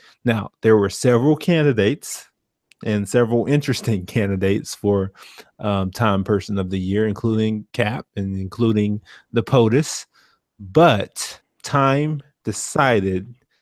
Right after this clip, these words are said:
to pick the silence breakers. Now, most people probably don't know who those are, or some people who don't know who they are. Um, but you do know hashtag me too, and we have talked about this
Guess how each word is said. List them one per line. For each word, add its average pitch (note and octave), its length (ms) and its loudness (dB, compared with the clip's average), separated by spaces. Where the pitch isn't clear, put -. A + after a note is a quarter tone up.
to G#2+ 120 -2
pick - 540 -2
the A#2 140 0
silence B2 720 2
breakers. - 840 -6
Now, A2 360 -2
most A#2+ 220 0
people B2+ 220 0
probably A2+ 360 -2
don't G#2 280 -2
know G#2 420 -2
who A2+ 140 -2
those F#2+ 240 -2
are, G#2+ 280 0
or G#2 40 2
some A2 200 -2
people G2+ 280 -2
who G#2 220 -2
don't G#2 240 2
know G2 180 -2
who G2+ 120 -2
they F#2+ 160 -4
are. G2 280 0
Um, G2 480 2
but B2 180 4
you C#3+ 60 4
do C#3 160 8
know B2+ 220 8
hashtag B2 500 2
me A2+ 220 0
too, G#2 480 0
and G2+ 160 -4
we A2 100 0
have A2 200 0
talked G#2+ 260 -4
about G2 300 -6
this B2 600 0